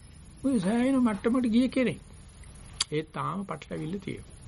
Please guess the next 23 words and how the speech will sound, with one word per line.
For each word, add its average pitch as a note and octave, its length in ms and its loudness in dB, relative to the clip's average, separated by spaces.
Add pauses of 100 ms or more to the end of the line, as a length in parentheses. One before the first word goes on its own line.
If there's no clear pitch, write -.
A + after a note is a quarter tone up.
(920)
ඒ E3+ 160 2
නිසා F3+ 280 0
විඥාන G3+ 500 -2
ඡායතනෙ D#3 500 -6
කියනකොට C#3 440 -4
තේරෙනවා D#3 600 0 (420)
රූපේ F3 500 4
ගෙවම් C#3+ 400 0
කරත් F#3 600 -2 (220)
යටින F3+ 380 0
උලෙන් F3 300 0
විඥානේ C#3+ 540 -2
වැඩ. C3+ 200 -2 (520)
එයා D#3 260 2
නැව-, D3 380 0
නිතරම F3 560 2 (1400)
රූපේ D3+ 380 -4
ගෙවම් C#3+ 340 -2
කරාට G#3 420 -2 (540)
තාම D3 400 2
තමන් F3+ 380 -2 (540)
දක්ෂ C#3 420 0
නොවෙච්ච F3 320 -2